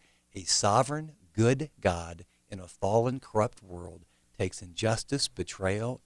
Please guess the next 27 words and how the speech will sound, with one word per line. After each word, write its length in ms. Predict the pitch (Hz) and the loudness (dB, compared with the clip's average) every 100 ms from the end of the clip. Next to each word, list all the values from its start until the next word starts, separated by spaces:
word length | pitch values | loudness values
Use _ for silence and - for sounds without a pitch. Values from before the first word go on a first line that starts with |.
| _ | _
evil, 500 | 98 110 - 117 120 - | -8 -6 -2 -2 -2 -14
murder, 560 | 95 95 113 123 127 123 _ _ _ | -12 -6 -2 2 2 0 _ _ _
and 80 | 87 - | -20 6
false 260 | 120 113 - | 8 8 4
accusation, 840 | 110 - 107 98 95 - 85 82 _ _ _ | -2 -4 -2 0 2 -2 -4 -16 _ _ _
and 320 | 107 101 101 95 _ _ - | -12 -12 -12 -18 _ _ 4
in 160 | 123 | 4
his 260 | 117 123 104 | 6 2 4
sovereignty, 840 | - - 139 151 110 - 95 87 - _ _ _ - | 6 6 6 6 2 -6 -10 -10 -16 _ _ _ 4
as 260 | 110 - | 4 6
you 140 | 117 123 | 6 6
cooperate 720 | - 110 110 139 98 82 104 | 6 6 6 4 2 0 -4
with 180 | 90 | 0
him 320 | - 95 92 98 - | 2 2 -2 -8 -16
and 300 | 104 104 - | -18 -14 -8
stay 300 | - 117 110 | -4 -4 -6
close, 500 | - 110 98 87 - _ _ _ _ _ | 0 2 2 -2 -8 _ _ _ _ _
will 160 | 110 110 | 4 4
bring 340 | 92 120 131 | 4 2 4
it 80 | 139 | 4
about 360 | 120 104 95 | 4 4 2
for 260 | - - 131 | -2 4 6
your 200 | 131 123 | 6 2
good 280 | 107 104 104 | 4 2 2
and, 480 | - 156 135 101 104 _ _ _ _ | 0 -2 0 -4 -8 _ _ _ _
you 120 | 113 | -2
know, 180 | 98 | -2